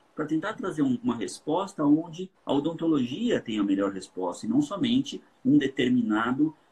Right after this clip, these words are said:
é, método, uma determinada proposta pra ter um resultado.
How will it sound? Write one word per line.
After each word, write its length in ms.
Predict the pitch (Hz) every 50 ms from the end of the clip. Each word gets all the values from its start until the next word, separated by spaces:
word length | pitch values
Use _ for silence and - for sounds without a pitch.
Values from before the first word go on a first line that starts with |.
| _ _
é, 680 | - 117 117 120 120 117 117 113 113 110 107 101 98 98
método, 580 | 98 104 113 117 131 139 131 - - 101 101
uma 80 | 98 107
determinada 540 | - 117 107 113 113 110 110 113 120 131 127
proposta 640 | - - 147 147 - - 120 107 110 123 - - 147
pra 100 | 135 127
ter 120 | - 127
um 60 | 117 120
resultado. 640 | 120 117 123 131 127 - 107 95 87 90 - -